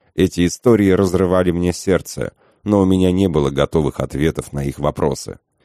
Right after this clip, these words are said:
Я мог рассказать только, что зависимость означала для меня лично,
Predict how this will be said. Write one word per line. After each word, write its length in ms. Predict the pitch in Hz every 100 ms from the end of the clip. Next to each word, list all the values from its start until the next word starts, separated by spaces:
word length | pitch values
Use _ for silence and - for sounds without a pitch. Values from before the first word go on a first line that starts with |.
| _
Я 200 | - 131
мог 180 | 127 113
рассказать 680 | 110 107 - 110 98 113 -
только, 560 | 107 98 - 95 80
что 300 | - - 127
зависимость 760 | 107 101 90 95 - 90 90 -
означала 640 | - 85 87 - 95 90 85
для 180 | 82
меня 320 | 82 87 90 87
лично, 540 | 98 - - 60 -